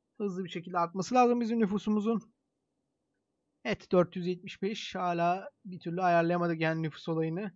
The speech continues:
Elektrik bayağı bir sıkıntı yani. Keşke şu yolla alakalı bir şey yapsaydık. Hatta şöyle bir şey yapsak nasıl olur? Şöyle biraz yol satsak.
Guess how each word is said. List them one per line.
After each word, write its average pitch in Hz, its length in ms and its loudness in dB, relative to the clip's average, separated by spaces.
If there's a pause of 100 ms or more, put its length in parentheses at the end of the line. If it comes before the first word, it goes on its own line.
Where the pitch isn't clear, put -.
(960)
Elektrik 185 460 0
bayağı 175 220 12
bir 170 60 4
sıkıntı 170 400 -2
yani. 160 320 2
Keşke 190 460 -2
şu 185 180 -8
yolla 170 260 0
alakalı 165 380 -2
bir 220 160 -10 (400)
şey - 140 -12
yapsaydık. 180 340 -8
Hatta 220 500 0
şöyle 220 340 0
bir 220 40 -4
şey - 160 -4
yapsak 214 280 -4
nasıl 220 260 -8
olur? 175 340 -8 (1040)
Şöyle 196 580 -4
biraz 196 560 0 (720)
yol 190 340 2
satsak. - 880 0